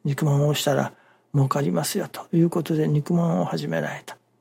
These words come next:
最初の一日二日はなかなかお客さんも来なかったけれども、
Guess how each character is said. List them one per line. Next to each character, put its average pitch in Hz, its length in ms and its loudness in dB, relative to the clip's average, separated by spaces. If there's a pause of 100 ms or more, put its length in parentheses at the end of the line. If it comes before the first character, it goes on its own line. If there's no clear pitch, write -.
(1080)
最 202 240 6
初 202 160 6
の 214 260 8
一 226 300 2
日 202 280 6
二 - 220 -8
日 190 100 2
は 185 300 2
な 143 80 -4
か 151 120 0
な 151 120 0
か 185 340 0
お 160 80 0
客 143 200 -4
さ - 140 -2
ん 151 80 0
も 170 80 0
来 170 120 -4
な 156 120 -2
か - 120 -8
っ - 40 -6
た - 200 -8
け - 120 -6
れ 147 100 -6
ど 143 120 -8
も、 135 220 -10